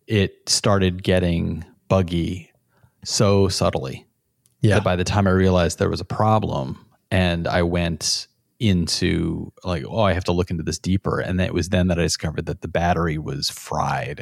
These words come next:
Speaker 1: and it was, the phone was basically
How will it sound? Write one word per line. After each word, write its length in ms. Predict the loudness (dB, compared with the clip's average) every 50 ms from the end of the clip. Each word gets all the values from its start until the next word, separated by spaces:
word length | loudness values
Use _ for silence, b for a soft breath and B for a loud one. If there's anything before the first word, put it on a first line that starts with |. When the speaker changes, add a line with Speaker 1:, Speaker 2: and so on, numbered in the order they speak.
| -10
Speaker 1:
and 420 | -8 -8 -8 -8 -10 -12 -14 -14 -12 -8
it 200 | -6 -6 -6 -6
was, 420 | -6 -8 -6 -6 -4 -4 -4 -6 -8 b b b b b b b b b b b b b b _ -20 -20 _ _ _ _ _ _ _ _ -2
the 140 | 0 0
phone 260 | 2 4 4 4 4 4
was 160 | 4 2 0 -4 -8
basically 800 | -6 -2 0 0 2 2 0 -2 -2 -2 -4 -2 -2 -4 -6